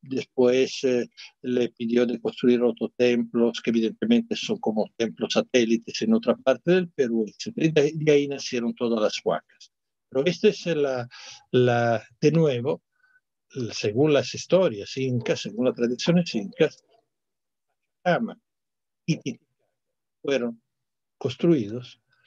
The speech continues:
después de peregrinaciones sagradas, eh, no violentas, del, del Inca a esa tierra. Aquí tenemos otro oráculo,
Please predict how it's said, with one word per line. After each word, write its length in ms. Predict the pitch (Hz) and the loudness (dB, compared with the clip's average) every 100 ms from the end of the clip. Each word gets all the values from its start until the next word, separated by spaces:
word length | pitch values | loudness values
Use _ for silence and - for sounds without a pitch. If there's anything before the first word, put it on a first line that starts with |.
| _ _ | _ _
después 540 | 139 - 180 165 131 - | 0 2 2 2 2 -6
de 100 | 113 | -10
peregrinaciones 1300 | - 117 120 117 127 143 143 - 143 104 110 139 - _ _ _ _ _ _ - | -6 0 0 2 0 0 -4 2 2 2 -4 -8 -14 _ _ _ _ _ _ -6
sagradas, 800 | 113 139 135 127 135 123 - - - - - - - | 0 2 2 0 -4 -8 -16 -20 -20 -20 -20 -20 -16
eh, 560 | - - - 127 110 107 | -16 -10 0 2 2 0
no 280 | 104 135 147 | 2 4 4
violentas, 920 | 127 127 131 127 120 120 147 131 - _ _ _ _ _ _ _ | 2 0 2 0 -2 -6 -10 -10 -20 _ _ _ _ _ _ _
del, 340 | 123 139 135 151 | 0 2 2 -4
del 260 | 147 170 156 | 0 0 0
Inca 480 | 113 98 - 131 - _ _ | -4 -8 -4 -4 -4 _ _
a 140 | - 143 | -2 0
esa 280 | 123 165 | 2 0
tierra. 340 | 123 98 92 - - _ _ _ _ _ _ _ _ _ _ _ _ _ _ _ _ _ _ _ _ _ _ _ _ _ - | 0 -8 -8 -10 -20 _ _ _ _ _ _ _ _ _ _ _ _ _ _ _ _ _ _ _ _ _ _ _ _ _ -4
Aquí 180 | 294 | -2
tenemos 380 | 233 254 196 170 | 2 2 4 2
otro 240 | 143 123 113 | 0 -2 -6
oráculo, 420 | 104 92 _ _ | -4 -6 _ _